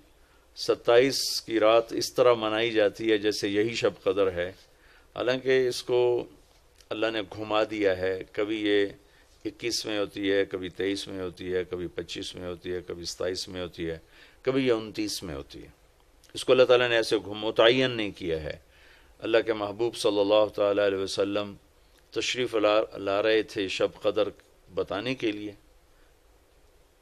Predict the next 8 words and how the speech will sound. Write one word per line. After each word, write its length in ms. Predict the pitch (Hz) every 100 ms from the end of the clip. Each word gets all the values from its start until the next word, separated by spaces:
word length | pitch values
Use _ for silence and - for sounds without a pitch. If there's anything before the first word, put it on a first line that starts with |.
| _ _ _ _ -
तायीन 440 | 98 101 120 120
के 140 | -
साथ, 440 | 85 73 71 78 -
मुतय्यन 520 | 101 104 104 113 110 - - _ _ _ _ _ _ _
होने 200 | 113 120
के 160 | 101 90
साथ, 260 | - 80 - _ _ _ _ _ _ _ _ _ _ _ _
कुछ 340 | 117 110 -